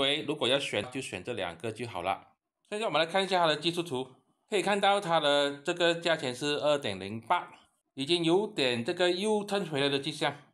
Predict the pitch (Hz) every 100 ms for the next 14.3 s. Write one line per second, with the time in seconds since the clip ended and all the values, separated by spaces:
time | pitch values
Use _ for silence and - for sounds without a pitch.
0 | _ _ _ 185 185 185 180 180 - _
1 | _ _ 147 147 117 127 123 120 _ -
2 | 113 101 98 170 135 117 - _ _ _
3 | - 147 143 143 120 101 101 98 - _
4 | _ _ 180 190 180 185 175 127 107 151
5 | 151 156 156 156 156 147 151 - _ 135
6 | 110 110 110 127 - _ _ 151 - 95
7 | - 110 82 - _ _ _ _ _ -
8 | 185 190 190 185 165 147 156 185 - 117
9 | 165 131 113 117 120 117 131 120 127 123
10 | 123 117 143 139 120 107 117 131 - -
11 | 110 123 123 110 127 143 113 95 110 110
12 | 117 113 117 120 143 127 113 135 135 135
13 | 139 98 - 131 98 - 98 131 117 117
14 | 151 -